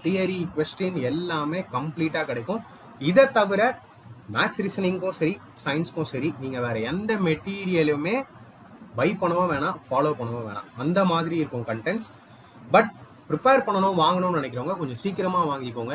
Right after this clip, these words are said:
ரீசன் என்னன்னா, இது ரெண்டுத்துலயுமே அதிக வீடியோஸ், அதிக கண்டென்ட் இருக்கும். So, நீங்க நிறைய டைம் ஸ்பெண்ட் பண்ற மாதிரி இருக்கும். சரியா?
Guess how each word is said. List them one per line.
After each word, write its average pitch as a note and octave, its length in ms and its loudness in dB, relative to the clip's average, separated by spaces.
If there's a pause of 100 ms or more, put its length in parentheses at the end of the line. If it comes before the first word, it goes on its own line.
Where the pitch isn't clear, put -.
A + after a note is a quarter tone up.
ரீசன் D#3+ 380 -4
என்னன்னா, A#2+ 260 -6 (240)
இது A#2+ 140 -4
ரெண்டுத்துலயுமே D#3+ 640 -2 (160)
அதிக D#3 420 -2
வீடியோஸ், E3 420 0
அதிக D3 380 -4
கண்டென்ட் B2 400 -6
இருக்கும். D3+ 280 -6 (240)
So, - 180 2
நீங்க C#3+ 160 2
நிறைய D3 400 -2
டைம் D3+ 220 -2
ஸ்பெண்ட் B2+ 280 -6
பண்ற A2+ 240 -4
மாதிரி G#2+ 260 -10
இருக்கும். G2 260 -14
சரியா? G#3+ 380 -2